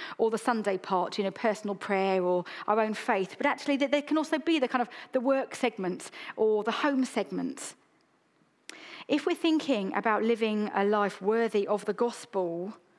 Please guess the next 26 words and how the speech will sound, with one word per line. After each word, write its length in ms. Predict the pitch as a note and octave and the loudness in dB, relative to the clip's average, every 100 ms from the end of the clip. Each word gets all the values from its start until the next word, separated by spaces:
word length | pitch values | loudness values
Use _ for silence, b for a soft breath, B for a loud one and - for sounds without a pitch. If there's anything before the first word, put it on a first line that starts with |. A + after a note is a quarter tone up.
| B B B B | B B B B
then 100 | C4 | 2
I 80 | D4+ | 2
suggest 340 | - - D4 | 2 0 0
that 100 | - | -2
we 60 | C4 | -2
should 240 | - C#4 | -2 -2
be 280 | - C#4+ C#4+ | 2 4 4
more 260 | C4 C4+ C4+ | 4 2 0
peach. 760 | - - D4 G3+ - - - - _ _ _ _ _ _ _ _ _ _ _ _ b b b _ | -2 -2 0 -2 -6 -6 -8 -14 _ _ _ _ _ _ _ _ _ _ _ _ b b b _
All 260 | C#4 D#4 D#4+ | 0 2 4
interconnected. 960 | D#4 D4 C#4 C#4 C4 - - F3 - - B B | 2 2 0 0 0 -2 -6 -4 -4 -8 B B
If 140 | C#4+ | -2
you 80 | F4 | -2
cut 260 | - E4+ - | 0 0 2
into 300 | D4 C4+ C4+ | 0 2 -2
a 60 | |
peach, 600 | - D4 G3+ E3+ - - - _ _ _ _ _ - | 0 -2 -2 -4 -8 -10 -12 _ _ _ _ _ -8
I'll 80 | - | -2
cut 140 | - - | -2 -2
this 100 | B3 | 0
one 80 | |
in 80 | A3 | 0
half, 500 | G#3+ G#3 F3+ F3 - - B B B B B B B - | 2 2 0 -4 -14 -20 B B B B B B B -2
the 80 | |
whole 340 | C4 - D#4+ E4 | -2 0 0 0
peach 640 | - F4 A#3 - - - | -2 -2 -2 -4 -6 -6